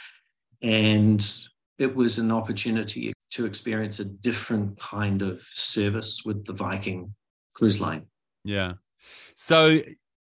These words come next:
Speaker 2: what was a Viking cruise around New Zealand actually like in terms of from a wine lover?
Speaker 1: As a wine lover, w-, what we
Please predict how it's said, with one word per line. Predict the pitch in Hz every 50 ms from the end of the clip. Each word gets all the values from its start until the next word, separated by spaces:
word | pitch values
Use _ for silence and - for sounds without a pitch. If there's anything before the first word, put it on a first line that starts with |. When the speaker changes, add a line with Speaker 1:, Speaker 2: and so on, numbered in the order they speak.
| _ _ _ _ _ _
Speaker 2:
what | - 147 127 135 151 175 170 165
was | 151 139 135 127 123 123 123 120 - -
a | - 107
Viking | 92 113 113 117 117 - 113 92
cruise | - 113 110 110 90 -
around | 101 104 98 98 98
New | 98
Zealand | 87 - 101 98 95 92 92
actually | 90 87 - - 107
like | 101 98 95 92 90 -
in | - 123
terms | 110 - - 117 147 147 156 165 160 143 120
of | 104 101 101 98 98 - - - 104
from | - - 113 110 107
a | 107
wine | 101 95 98 104 101 101 98 92
lover? | 90 90 82 80 - - 78 _ _ _ _ _ _ _ _ _ _ _ _ _ _ _ _ _ _ _ _ _ _ _ _ _ _ _ _ _ _ _ _ _ _ -
Speaker 1:
As | 143 139 131 135
a | 139
wine | 127 131 135 139 156 156 151
lover, | 147 131 123 131 127 117 117 - _ _ _ _ _ _ _ -
w-, | 143 139 - - - 143 139
what | 156 139 117 120 139 139 143 143 131
we | 135 135 127 127 120